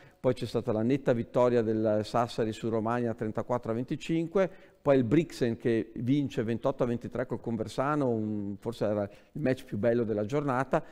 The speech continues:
e poi il Fasano che, eh, vince contro il Fondi trentadue a ventotto. Vediamo la classifica. La classifica vede Sassari, Bolzano, Pressano, Fasano e Conversano a sei, Merano, Cassano a cinque, Brixen che deve recuperare due partite,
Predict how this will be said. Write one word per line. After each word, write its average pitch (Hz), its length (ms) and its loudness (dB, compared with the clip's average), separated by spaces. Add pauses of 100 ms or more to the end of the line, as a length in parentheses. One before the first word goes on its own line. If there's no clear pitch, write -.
(140)
e 135 100 -2
poi 147 220 4
il 113 80 2
Fasano 139 600 2
che, 113 400 2 (300)
eh, 113 260 0
vince 131 400 2
contro 120 280 -2
il 131 60 0
Fondi 113 360 -2
trentadue 104 440 -2
a 95 40 0
ventotto. 92 480 -6
Vediamo 127 360 0
la 127 120 0
classifica. 180 760 -4 (360)
La 117 100 -6
classifica 131 580 -2
vede 110 320 2
Sassari, 113 600 0
Bolzano, 117 640 0
Pressano, 117 640 -4
Fasano 117 680 0 (220)
e 135 120 -6
Conversano 123 720 0
a 110 40 -4
sei, 156 580 2 (640)
Merano, 123 800 2
Cassano 123 420 0
a 147 80 0
cinque, 160 680 -2
Brixen 127 600 0
che - 140 -4
deve 113 180 0
recuperare 110 580 0
due 104 140 -2
partite, 123 600 -2